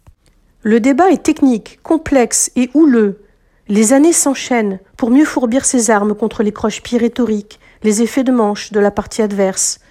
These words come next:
Maîtriser le sujet est primordial pour être écouté. Beaucoup auraient tourné casaque devant tant d'obstacles. Voici quatre fausses affirmations,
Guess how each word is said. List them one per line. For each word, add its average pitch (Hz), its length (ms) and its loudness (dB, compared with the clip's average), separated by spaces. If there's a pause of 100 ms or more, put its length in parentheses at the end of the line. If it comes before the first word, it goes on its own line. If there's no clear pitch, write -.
(560)
Maîtriser 247 420 2
le 294 100 2
sujet 226 500 -2
est 214 80 -2
primordial 208 680 0
pour 185 180 -8
être 175 180 -6
écouté. - 480 -10 (600)
Beaucoup 220 500 -2 (240)
auraient 226 220 0
tourné 220 280 -2
casaque 202 460 0
devant 202 280 -2
tant 247 200 -4
d'obstacles. - 720 -6 (960)
Voici 262 480 0
quatre 359 320 -2
fausses - 500 -2
affirmations, 240 760 -2